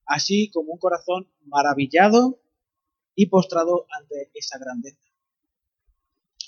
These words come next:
Y tiene como punto de partida no lo que nosotros hacemos por Dios, sino lo que Él es en esencia y lo que Él ha hecho por nosotros. ¿Y qué es lo que Él hizo por nosotros?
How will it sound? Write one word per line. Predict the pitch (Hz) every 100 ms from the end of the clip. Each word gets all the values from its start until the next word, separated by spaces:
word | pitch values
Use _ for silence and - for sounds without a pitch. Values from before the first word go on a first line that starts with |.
| - - - _
Y | 175 160
tiene | 226 247
como | 220 196
punto | 226 240
de | 240
partida | 214 208 233 240
no | 214 247
lo | 240
que | 226
nosotros | 214 208 233 226 208
hacemos | 196 220 214
por | 196 185
Dios, | 233 233
sino | 180 170
lo | 160
que | 156 170 214
Él | 254 247 _ _
es | 208 269 - 220
en | 196
esencia | 175 233 254 - 156 143 - _ _
y | -
lo | 131 131
que | 139 139
Él | 151 -
ha | 135
hecho | 147 - - - - - _ _ _
por | 135 135
nosotros. | 135 170 170 143 123 - _ -
¿Y | 196
qué | 220
es | 233
lo | 247 240
que | 233
Él |
hizo | 254 226
por | 202 226
nosotros? | 226 269 247 160 117